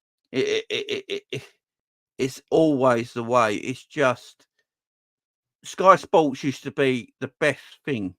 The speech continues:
ten, fifteen years ago. You, you know, it used to be great, you know, proper pundits on there talking football. Now we've got pundits on there just having a laugh. We've got pundits on there making up words.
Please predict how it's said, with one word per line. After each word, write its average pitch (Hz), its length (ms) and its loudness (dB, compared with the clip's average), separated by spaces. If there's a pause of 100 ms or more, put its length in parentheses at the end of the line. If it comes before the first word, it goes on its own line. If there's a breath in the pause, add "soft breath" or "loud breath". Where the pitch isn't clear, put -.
(720)
ten, 160 280 0
fifteen 139 520 -2
years 123 240 -4
ago. 98 160 -4
You, 110 360 -8
you 139 100 -6
know, 117 140 -4
it 110 80 -10 (800)
used 170 160 -10
to - 60 -20
be 160 100 -4
great, 143 600 2 (260)
you 147 80 -4
know, 123 180 0 (480)
proper - 280 2
pundits 143 560 -4
on 131 120 -6
there 127 200 -4
talking 135 400 -8
football. 135 520 -4 (340 soft breath)
Now 214 240 2
we've 226 120 -4
got - 180 -2
pundits 208 420 -6
on 170 120 -6
there 165 180 -4
just 185 160 -12
having 190 220 -6
a 160 60 0
laugh. 254 580 2 (560)
We've 214 100 -8
got 269 100 -4
pundits 370 400 -2
on 277 100 0
there 247 160 2
making 247 360 0
up 185 140 -4
words. 359 1080 10